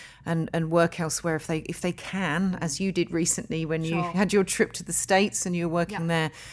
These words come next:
Speaker 1: If you can get that opportunity, go and seek it. It's very enriching.
Speaker 2: Mm.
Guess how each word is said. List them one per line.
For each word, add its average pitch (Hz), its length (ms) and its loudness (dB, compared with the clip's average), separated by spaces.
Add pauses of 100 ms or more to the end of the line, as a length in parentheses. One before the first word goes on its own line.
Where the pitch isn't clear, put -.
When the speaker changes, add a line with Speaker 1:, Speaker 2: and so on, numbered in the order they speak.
(180)
Speaker 1:
If 175 140 -4
you 185 100 2
can 196 160 0
get 190 200 2
that - 160 0
opportunity, - 580 -4
go 170 180 0
and 156 120 -2
seek 135 340 -2
it. - 160 -4
It's - 380 -4
very 143 220 -4
enriching. 131 600 -8
Speaker 2:
Mm. - 100 -20